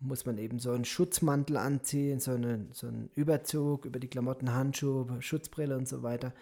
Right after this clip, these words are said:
Und da ging also schon auf der anderen Seite von außen die Tür zur Isolierstation auf, dieses ebenerdig,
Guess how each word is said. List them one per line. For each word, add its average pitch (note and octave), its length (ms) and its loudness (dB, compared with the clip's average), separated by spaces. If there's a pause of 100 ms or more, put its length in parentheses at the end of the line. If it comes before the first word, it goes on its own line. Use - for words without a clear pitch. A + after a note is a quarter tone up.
(640)
Und D3 300 2
da D#3 100 8
ging G3 220 6
also F3 240 6
schon F3+ 400 6
auf D#3+ 200 -2
der - 140 -2
anderen F3 320 4
Seite E3 520 4
von D3 220 0
außen E3 520 0
die D#3 200 0
Tür E3+ 340 4
zur E3 120 0
Isolierstation D3+ 840 0
auf, E3 360 0
dieses A#2+ 440 -4
ebenerdig, D3+ 580 -2